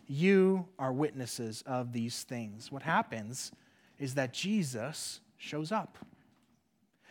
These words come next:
Jesus shows up for this group of people that are having a hard time experiencing this paradigm shift and believing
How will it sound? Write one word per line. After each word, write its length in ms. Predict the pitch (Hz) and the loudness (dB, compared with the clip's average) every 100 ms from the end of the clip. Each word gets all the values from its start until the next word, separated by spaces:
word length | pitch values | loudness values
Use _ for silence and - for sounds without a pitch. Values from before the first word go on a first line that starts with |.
| - | -10
Jesus 600 | - 233 254 220 254 233 | 4 8 8 6 4 2
shows 400 | - 214 214 185 | 4 8 10 12
up 240 | 220 220 | 10 10
for 100 | - | 4
this 220 | 175 170 - | 2 2 2
group 320 | 196 220 208 | 4 4 4
of 160 | 190 | 2
people 360 | - 214 - 196 | 2 -2 4 4
that 120 | 180 | 6
are 80 | 160 | 4
having 400 | 151 185 190 190 | 6 6 6 4
a 140 | 175 156 | 2 2
hard 440 | 190 185 190 185 | 4 6 4 0
time 360 | - 180 175 175 - - | -2 0 2 -2 -8 -4
experiencing 1040 | 170 - - 214 202 208 196 - 196 180 | -2 -2 4 6 8 6 2 0 0 2
this 160 | 170 | 0
paradigm 680 | - - 185 190 185 180 180 | -2 4 6 8 8 6 4
shift 360 | 165 196 185 180 | 2 4 4 2
and 160 | 165 | 2
believing 640 | 156 160 175 208 202 196 | 4 4 6 6 6 2